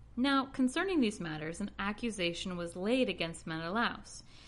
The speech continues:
And when the king was come to Tyre, three men were sent from the ancients to plead the cause before him. But Menelaus,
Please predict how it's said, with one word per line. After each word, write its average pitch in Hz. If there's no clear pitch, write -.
And 208
when 208
the 208
king 233
was 247
come 196
to 202
Tyre, 156
three 247
men 196
were 180
sent 196
from 226
the 226
ancients 190
to 185
plead 208
the 214
cause 170
before 160
him. 180
But 196
Menelaus, 196